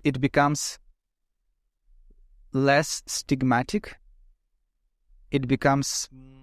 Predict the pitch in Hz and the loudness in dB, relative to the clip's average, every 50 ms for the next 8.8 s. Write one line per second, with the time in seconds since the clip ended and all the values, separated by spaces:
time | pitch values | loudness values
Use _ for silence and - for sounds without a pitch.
0 | 131 135 135 135 - - - 131 - - _ _ - - 135 135 135 139 139 - | -20 -20 -20 -20 -20 -20 -20 -20 -20 -20 _ _ -10 -2 0 2 4 4 2 2
1 | - 135 131 - - - 156 156 175 180 - - 127 135 143 135 - - 135 123 | 0 0 0 0 0 -4 -2 -2 -4 -4 -2 0 2 2 2 2 0 -2 -2 0
2 | 135 135 135 135 - - - - 135 120 - - - 131 127 139 - - - 175 | 0 0 0 0 -2 -4 -2 -2 -2 -2 -2 0 2 2 2 2 0 -2 -4 -2
3 | 180 208 214 - - _ _ _ _ _ _ _ _ _ _ _ _ _ _ _ | -2 -2 -4 -8 -16 _ _ _ _ _ _ _ _ _ _ _ _ _ _ _
4 | _ _ _ _ _ - 147 147 - - _ _ - - 151 - - - - - | _ _ _ _ _ 0 0 0 0 -2 _ _ -8 -6 -6 -4 -4 -6 -10 -10
5 | - - 143 - - - - - 143 139 143 139 135 127 135 135 135 135 127 127 | -6 -4 -4 -4 -4 -4 -2 2 2 4 2 2 2 2 2 2 2 2 0 0
6 | 131 131 135 135 135 131 135 - _ _ _ _ _ _ _ _ _ _ _ _ | 0 2 2 0 0 -2 -4 -6 _ _ _ _ _ _ _ _ _ _ _ _
7 | _ _ _ _ _ _ _ _ _ _ _ _ - - - 123 - - - - | _ _ _ _ _ _ _ _ _ _ _ _ -14 -6 -6 -6 -6 -6 -14 -20
8 | - - - - 135 131 135 151 175 202 214 - - - - | -20 -8 -2 0 2 2 2 2 0 0 0 -2 -6 -8 -10